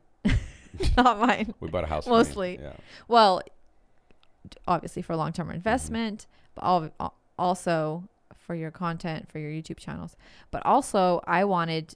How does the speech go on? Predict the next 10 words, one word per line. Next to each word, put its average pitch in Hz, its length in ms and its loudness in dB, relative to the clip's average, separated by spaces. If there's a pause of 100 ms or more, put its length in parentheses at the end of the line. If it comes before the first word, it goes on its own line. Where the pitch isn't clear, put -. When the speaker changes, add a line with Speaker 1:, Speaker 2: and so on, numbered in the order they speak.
(120)
Speaker 1:
to 151 520 -6 (1500)
kinda 156 220 -4
utilize 156 560 -4
that 147 300 -8
for 160 160 -8
my 160 560 -6 (440)
Instagram 202 760 -6 (120)
and 160 320 -12 (360)
create - 260 -10
content 160 420 -10